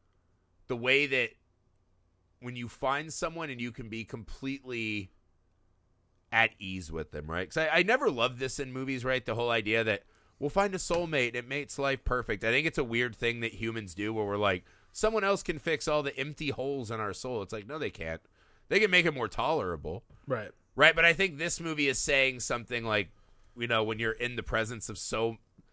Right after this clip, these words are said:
Speaker 1: such a romance, right? That you are totally enveloped and you are totally filled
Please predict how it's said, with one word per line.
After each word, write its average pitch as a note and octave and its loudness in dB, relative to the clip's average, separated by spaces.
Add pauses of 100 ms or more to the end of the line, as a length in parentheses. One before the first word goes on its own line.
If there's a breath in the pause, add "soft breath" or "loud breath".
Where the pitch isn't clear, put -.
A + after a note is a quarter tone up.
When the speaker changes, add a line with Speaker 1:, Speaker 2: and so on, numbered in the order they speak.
(160)
Speaker 1:
such - 2
a D3 6
romance, G#2+ 0
right? E2+ -4 (600)
That B2+ -2
you C#3+ 4
are B2+ 2
totally D3 -2
enveloped A2+ 2
and G#2+ -6
you G#2+ -2
are G#2 -2
totally A2+ -4
filled E2+ -4